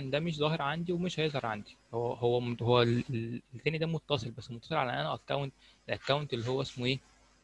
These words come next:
اللي اسمه، آه، اللي اسمه حرب. تمام، آه، لو جيت مثلًا عملت كده مش عارف هو ينفع يعمل لوج اوت ولا لا، او لوج اوت مثلًا، وجيت دخلت على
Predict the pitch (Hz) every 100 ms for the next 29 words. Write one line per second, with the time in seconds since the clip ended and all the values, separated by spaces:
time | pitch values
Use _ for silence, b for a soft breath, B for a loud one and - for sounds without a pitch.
0 | _ _ - 117 - 139 127 113 107 104
1 | 104 104 101 - 107 107 127 113 104 -
2 | 110 - _ _ _ _ _ _ 117 127
3 | 226 - _ _ _ _ - 120 120 120
4 | 120 123 127 127 135 131 131 120 123 127
5 | 120 131 156 175 - 113 110 107 107 117
6 | - 117 117 113 117 117 120 - 113 113
7 | 143 139 160 _ _ _ _ 104 107 113
8 | 127 123 123 127 147 180 139 113 113 113
9 | 117 - 113 117